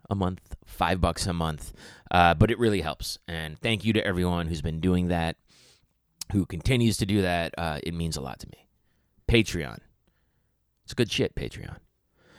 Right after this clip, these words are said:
What do you guys know about Brandon Seabrook? I've known Brandon for a number of years,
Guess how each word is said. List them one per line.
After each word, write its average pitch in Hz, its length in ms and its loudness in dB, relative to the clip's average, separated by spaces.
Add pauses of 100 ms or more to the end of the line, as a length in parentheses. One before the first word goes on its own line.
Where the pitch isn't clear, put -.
(260)
What 107 120 6
do 151 60 12
you 170 60 4
guys 165 220 6
know 156 120 6
about 143 220 4
Brandon 120 300 2
Seabrook? 95 420 0 (1800)
I've 117 140 2
known 175 200 6
Brandon 139 380 4
for 113 200 2
a 101 60 2
number 117 320 2
of 95 100 0
years, 76 520 -6